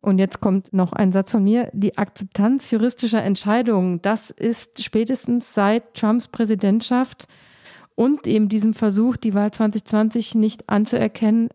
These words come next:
fragil geworden in den U S A. Und ich fand es schon sehr erstaunlich, dass Richter in einem Urteil, äh, so eine Passage formulieren.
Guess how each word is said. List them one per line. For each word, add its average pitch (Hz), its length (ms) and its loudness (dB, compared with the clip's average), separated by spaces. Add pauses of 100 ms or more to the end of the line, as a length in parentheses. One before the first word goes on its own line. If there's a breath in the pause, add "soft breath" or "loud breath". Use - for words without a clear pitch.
fragil 247 520 0
geworden 165 540 2
in 175 200 2
den 175 120 2
U 185 140 2
S 165 160 0
A. 170 240 0
Und 196 480 0
ich - 140 -14
fand 233 240 2
es 220 100 -2
schon 240 180 2
sehr 226 120 2
erstaunlich, 240 580 0
dass 202 320 -2 (420 soft breath)
Richter 226 540 0
in 214 160 0
einem 208 320 2
Urteil, 240 800 0 (160)
äh, 220 180 0
so 208 220 0
eine 240 160 2
Passage 233 420 0
formulieren. 175 540 0